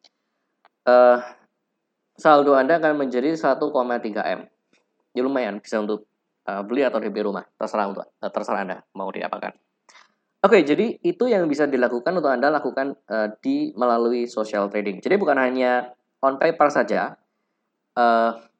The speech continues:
apa-apa yang memungkinkan untuk Anda lakukan, tapi how to-nya, bagaimana cara persisnya yang Anda bisa lakukan untuk,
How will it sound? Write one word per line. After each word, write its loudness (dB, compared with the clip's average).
apa-apa 2
yang -2
memungkinkan -4
untuk -2
Anda -2
lakukan, -6
tapi -6
how 2
to-nya, -2
bagaimana 2
cara 4
persisnya -4
yang -4
Anda -4
bisa -10
lakukan -8
untuk, -4